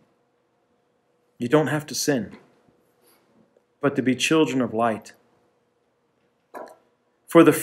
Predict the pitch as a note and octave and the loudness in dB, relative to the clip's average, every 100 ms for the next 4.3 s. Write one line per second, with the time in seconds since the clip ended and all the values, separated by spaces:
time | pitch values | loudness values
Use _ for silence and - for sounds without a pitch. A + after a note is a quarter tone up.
0 | - G#3 A#3+ B3 - - E3+ D3+ D3 C3+ | 4 8 8 6 -2 0 4 6 6 8
1 | D#3 F#3 G3 - - _ _ _ _ _ | 8 8 6 0 -12 _ _ _ _ _
2 | _ _ _ _ _ _ _ _ _ _ | _ _ _ _ _ _ _ _ _ _
3 | E3 D#3 D3+ D3+ D#3 F3 F3+ C#3 C3 C3 | 2 4 4 4 8 10 10 6 2 2
4 | B2+ - - | -2 -6 -12